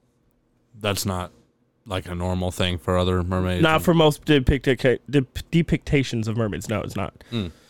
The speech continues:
Speaker 2: Um, now, the membranes in their hands. Now, in Scottish mythology, there is the Cethig, uh, or Maid of the Waves, uh,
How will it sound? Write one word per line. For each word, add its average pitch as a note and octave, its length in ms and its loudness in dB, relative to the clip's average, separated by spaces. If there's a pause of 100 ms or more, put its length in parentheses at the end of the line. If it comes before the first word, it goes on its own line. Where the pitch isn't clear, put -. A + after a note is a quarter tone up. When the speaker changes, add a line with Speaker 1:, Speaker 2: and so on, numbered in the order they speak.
(340)
Speaker 2:
Um, C3+ 560 4 (720)
now, C#3+ 260 4
the C#3 100 2
membranes D#3+ 400 4
in D3+ 60 2
their C#3 120 4
hands. D3+ 320 2
Now, D3 160 6
in C#3 100 4
Scottish F3 440 2
mythology, C#3 800 4 (320)
there C#3+ 160 4
is C#3 440 4
the A#2+ 440 6 (100)
Cethig, D#3 580 0 (640)
uh, B2+ 280 6 (120)
or C3+ 300 6
Maid C#3 360 4
of C#3 300 4
the B2 80 4
Waves, A#2 540 2 (540)
uh, A#2+ 200 4